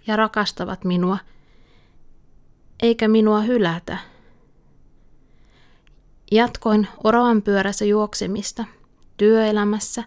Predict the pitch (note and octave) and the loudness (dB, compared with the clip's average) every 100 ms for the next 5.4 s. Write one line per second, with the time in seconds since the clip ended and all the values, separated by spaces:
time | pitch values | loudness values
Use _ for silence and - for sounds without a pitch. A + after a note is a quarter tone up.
0 | _ - - _ _ - - A3 A3 G3+ | _ -20 -20 _ _ -10 -2 0 0 0
1 | F3+ F#3 G3 F#3+ F#3+ G#3+ - - - - | -4 -4 -6 -6 -6 -8 -8 -18 -20 -20
2 | - - - _ - _ _ G#3+ G#3 G#3 | -20 -20 -20 _ -20 _ _ -2 0 0
3 | G3 G3 G3 F#3+ F#3+ - - A3 F#3+ F3 | 0 0 2 0 -2 -8 0 4 4 2
4 | F#3+ G3 A3 - A3 G#3+ G3 - F3+ - | -2 -6 -8 -4 -2 -2 -4 -6 -8 -6
5 | - G#3+ - - | -8 -8 -6 -8